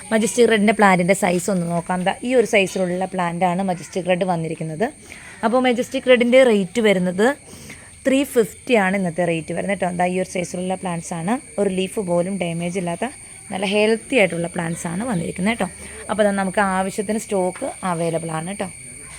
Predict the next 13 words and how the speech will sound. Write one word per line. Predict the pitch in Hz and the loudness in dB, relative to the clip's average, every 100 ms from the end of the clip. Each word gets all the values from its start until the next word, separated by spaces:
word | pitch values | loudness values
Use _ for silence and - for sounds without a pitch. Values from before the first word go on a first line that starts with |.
| - _ _ _ _ _ | -20 _ _ _ _ _
എത്തിച്ചേർന്നിരിക്കുന്ന | 185 214 190 202 185 202 | 0 2 2 -2 -2 -2
മറ്റൊരു | 190 208 202 | -2 -2 2
വെറൈറ്റിയാണ് | 196 190 185 190 202 254 - | 2 2 -2 -4 -4 -4 -2
തായ് | 190 196 269 - - - - 208 | 0 0 -2 -10 -20 -20 0 2
റെഡ് | 185 190 185 | 2 0 2
വൈൻ. | 208 185 - - - 190 | 2 2 -6 -20 -10 -6
റെഡ് | 190 175 | -4 0
വൈൻ | 202 196 | 0 2
എന്ന് | 185 | 0
പറയുന്ന | 180 175 180 | -2 -2 -2
പ്ലാന്റ്സ് | 190 180 - 180 | -2 -2 -4 -2
ആണ്, | 185 277 - - - | -2 -2 -6 -20 -8
നമുക്കിപ്പോൾ | 214 214 208 202 208 | -6 -2 -2 0 0